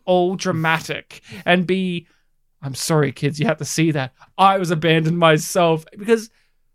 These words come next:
they haven't set any of this up. It is very much the Garth Marenghi's Dark Place, in which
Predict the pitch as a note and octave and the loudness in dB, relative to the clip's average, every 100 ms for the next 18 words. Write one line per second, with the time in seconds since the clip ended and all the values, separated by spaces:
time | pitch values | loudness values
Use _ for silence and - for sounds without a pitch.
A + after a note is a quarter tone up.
0 | _ _ A3+ D4 D#4 E4+ C#4+ - C4+ B3 | _ _ 2 4 6 2 0 4 6 6
1 | C#4 C#4+ A#3+ A3 G#3+ A3 D4 G#3 D#3+ E3 | 4 2 2 2 2 2 4 4 2 -2
2 | - E3 - A#3 B3+ C4+ A#3+ - - F3 | -10 -10 -8 -4 -2 -2 -4 -8 -12 -6
3 | F3 A3+ C#4 C#4+ C4 A3 F#3+ E3 - - | 0 0 0 -2 2 4 4 2 -6 -12
4 | - _ _ F3 F3+ G3+ F3 F#3+ F#3 G3+ | -12 _ _ -8 -4 -4 0 4 4 4
5 | G#3+ A#3+ G3+ G3 F#3 F#3 G3 E3+ - E3+ | 2 0 2 2 0 -2 -4 -4 0 4
6 | E3 F3+ F#3 - F3 C#3+ C#3+ - - F3+ | 4 2 -2 -12 -6 -4 -4 -6 -8 -6
7 | F3 F3 E3+ F3+ - | -4 -4 -4 -6 -12